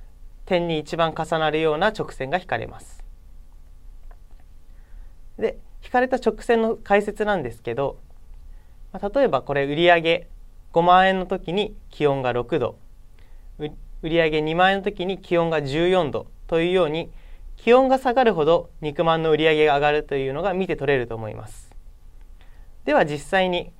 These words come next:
この式のAとBを回帰分析によって求めていきましょう。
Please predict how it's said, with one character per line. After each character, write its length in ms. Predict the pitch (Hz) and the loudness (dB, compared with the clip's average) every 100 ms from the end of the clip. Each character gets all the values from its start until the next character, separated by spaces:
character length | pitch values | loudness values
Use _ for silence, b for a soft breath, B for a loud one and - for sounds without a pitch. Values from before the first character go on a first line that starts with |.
| - - - - | -20 -20 -20 -4
こ 120 | 214 | 0
の 120 | 226 | 0
式 220 | 233 - | 0 -2
の 160 | 147 - | -2 0
A 180 | 220 240 | 2 2
と 180 | - 127 | 2 -2
B 260 | 170 190 | 0 0
を 140 | 123 - | -2 -6
回 200 | - 196 | -2 -2
帰 120 | 196 202 | 0 0
分 140 | 208 | 0
析 240 | 196 165 | -2 -6
に 80 | 156 | -4
よ 60 | 151 | -4
っ 20 | |
て 140 | - 185 | -2 0
求 240 | 156 156 | 0 0
め 120 | 131 | -2
て 100 | 123 | -6
い 60 | 110 | -10
き 80 | 110 | -12
ま 100 | 107 | -14
し 140 | - | -14
ょ 100 | |
う。 40 | - | -16